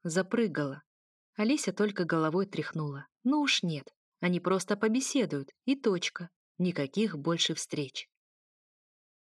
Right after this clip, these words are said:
«Опять в Томск?» слегка улыбнулся Данияр, когда Олеся вытащила мужчину во двор. Поговорить.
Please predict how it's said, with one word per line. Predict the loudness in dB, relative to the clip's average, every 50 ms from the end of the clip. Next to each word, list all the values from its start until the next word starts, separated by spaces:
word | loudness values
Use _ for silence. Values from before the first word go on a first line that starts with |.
| _ _ -6
«Опять | -2 -2 0 2 2 2 2 0
в | -4 -4
Томск?» | 0 2 2 2 0 -2 -6 -8 -10 -14 _ _ _ _ _ _ _ _ _ _ _ -14
слегка | -6 -2 -2 -2 -2 0 0 0 2
улыбнулся | 2 2 0 0 0 0 0 0 -2 -2 -4 -2
Данияр, | 0 0 0 0 0 0 -2 -4 -4
когда | -6 -6 -4 -2 -2 -2
Олеся | 0 0 -2 -2 -2 -4 -4
вытащила | -4 -2 -4 -2 -2 -2 -2 -2 -2
мужчину | -2 -4 -4 -2 -2 0 0 0
во | 0 -2
двор. | -4 -2 -4 -4 -6 -6 -8 _ _ _ _ -6
Поговорить. | -6 -2 0 0 2 2 2 0 0 -4 -6 -14 -18